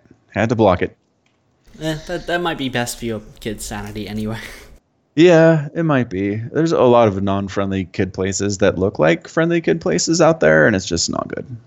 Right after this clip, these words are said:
Speaker 1: But for the most part, the reason I banned YouTube is 'cause they find things that are scary to them. I mean, they're not watching, again,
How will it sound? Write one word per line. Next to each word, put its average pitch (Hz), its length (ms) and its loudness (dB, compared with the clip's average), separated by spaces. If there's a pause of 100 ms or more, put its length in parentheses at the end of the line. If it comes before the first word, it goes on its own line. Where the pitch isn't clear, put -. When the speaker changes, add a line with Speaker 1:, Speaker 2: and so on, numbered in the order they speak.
(100)
Speaker 1:
But 190 180 4
for 220 80 2
the 269 60 2
most 320 240 2
part, 165 220 4
the 151 80 -2
reason 185 180 0
I 135 60 4
banned 117 260 2
YouTube 107 300 -4
is 92 100 -6
'cause 127 160 -4
they 180 100 0
find 294 460 -2
things 196 360 -4
that 147 260 4
are 135 240 4
scary 170 540 -2
to 202 140 0
them. 202 380 0
I - 40 -12
mean, 208 180 -2
they're 240 160 6
not - 340 2
watching, 120 680 0
again, 92 520 0